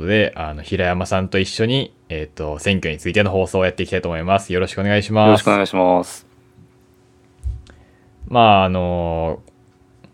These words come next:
Speaker 1: ー、この度ね、えーと、衆院が解散して、えー、月末、三十一日でしたっけ？
Speaker 2: 三十一日ですね。
Speaker 1: 選挙があるということで、はい。あのー、今回は、まあ、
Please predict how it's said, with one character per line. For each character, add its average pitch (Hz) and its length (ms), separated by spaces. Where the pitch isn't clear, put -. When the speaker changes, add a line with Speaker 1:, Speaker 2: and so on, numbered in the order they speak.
Speaker 1:
ー、 - 20
こ 104 120
の 107 80
度 78 200
ね、 147 240
え 78 360
ー - 20
と、 73 320
衆 101 260
院 95 160
が 87 380
解 90 260
散 85 240
し - 80
て、 - 320
え 73 640
ー、 - 0
月 101 240
末、 87 200
三 117 220
十 98 80
一 92 120
日 80 160
で 71 80
し - 60
た 107 80
っ - 100
け？ - 180
Speaker 2:
三 98 180
十 90 80
一 82 80
日 92 60
で - 0
す 90 60
ね。 85 40
Speaker 1:
選 78 120
挙 - 20
が 76 120
あ 78 40
る 90 160
と - 60
い - 20
う - 20
こ 58 60
と 76 100
で、 71 300
は 85 140
い。 62 100
あ 85 260
の 76 560
ー、 - 40
今 98 200
回 82 220
は、 107 160
ま 87 320
あ、 73 100